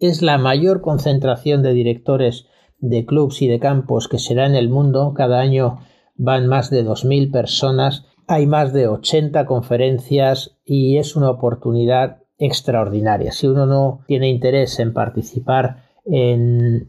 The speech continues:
un evento de esas características y en las oportunidades de networking y de formación y educación que genera, entonces, pues le ponen un poco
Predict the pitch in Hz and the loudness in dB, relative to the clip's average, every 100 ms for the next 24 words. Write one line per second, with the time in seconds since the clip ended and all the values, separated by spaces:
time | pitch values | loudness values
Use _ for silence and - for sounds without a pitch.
0 | - 160 143 143 143 131 135 135 123 - | -4 0 2 2 2 0 0 -2 -4 -2
1 | 120 120 120 135 147 - 127 117 113 117 | -2 -2 0 0 0 -2 -2 0 0 0
2 | - 120 117 117 117 113 110 113 - - | 0 0 2 0 0 2 2 0 -4 -2
3 | 151 135 123 127 131 135 135 131 131 131 | 0 0 -2 0 2 2 2 0 0 -2
4 | 131 127 135 131 - 123 123 117 117 117 | 0 0 0 -2 -2 0 0 0 0 0
5 | 107 123 117 110 - 139 135 131 120 117 | -2 -2 -2 -2 -2 0 2 2 0 0
6 | 107 139 123 135 151 139 135 143 - _ | -2 -2 -2 -2 0 2 2 -2 -10 _
7 | _ _ _ - 156 139 131 127 131 123 | _ _ _ -2 0 2 0 0 0 0
8 | - _ _ _ _ 147 131 131 147 139 | -6 _ _ _ _ -2 0 0 0 0
9 | 127 123 123 117 110 | 0 0 -2 -2 -2